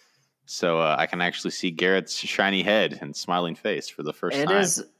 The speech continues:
Speaker 2: it is definitely a nice change up, you know, to, uh, be able to see each other. It makes me feel like we're in the same room. This is basically our first, uh, in-person podcast together. <laughs>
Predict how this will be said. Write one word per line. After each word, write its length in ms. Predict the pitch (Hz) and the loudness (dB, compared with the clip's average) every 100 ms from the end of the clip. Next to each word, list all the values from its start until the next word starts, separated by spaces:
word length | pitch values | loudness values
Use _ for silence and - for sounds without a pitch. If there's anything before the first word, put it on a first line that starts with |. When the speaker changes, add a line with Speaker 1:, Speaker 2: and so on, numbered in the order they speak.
| - - - | -18 -8 2
Speaker 2:
it 160 | 143 | 4
is 220 | 170 156 | 6 4
definitely 640 | - 190 - 185 165 170 165 | 6 4 6 4 4 4 4
a 60 | |
nice 360 | 160 156 151 - | 4 4 2 -2
change 480 | - 147 143 131 117 | 2 4 6 6 4
up, 240 | 92 - | 4 2
you 100 | 101 | 4
know, 300 | 101 98 110 - | 6 6 2 2
to, 320 | 110 104 104 | 2 4 4
uh, 120 | 101 | 4
be 120 | 98 113 | 4 2
able 220 | 110 107 | 2 2
to 60 | 104 | 0
see 260 | - 113 123 | 0 2 0
each 180 | 123 139 | 2 2
other. 260 | 131 135 | 4 2
It 100 | 127 | 2
makes 300 | 123 175 170 | 2 0 0
me 120 | 180 135 | -2 0
feel 300 | - 156 170 | 2 4 4
like 240 | 160 160 | 2 2
we're 80 | 165 | 2
in 80 | 165 | 2
the 80 | 151 | 2
same 340 | 160 156 156 | 4 4 4
room. 320 | 147 151 170 - _ _ - - - | 6 4 2 -2 _ _ -20 -20 -2
This 160 | 165 190 | 0 2
is 100 | 190 | 2
basically 640 | 170 196 233 233 160 143 | 4 4 2 0 4 4
our 100 | 120 | 4
first, 460 | 120 147 131 - 123 | 4 2 2 2 2
uh, 240 | 110 101 - _ _ _ _ _ - | 4 2 -2 _ _ _ _ _ 0
in-person 540 | 139 131 156 143 131 | 2 4 2 2 0
podcast 560 | 123 120 139 143 110 - | 4 2 4 0 0 -2
together. 340 | 98 87 - | -4 -4 -6
<laughs> 60 | - | -10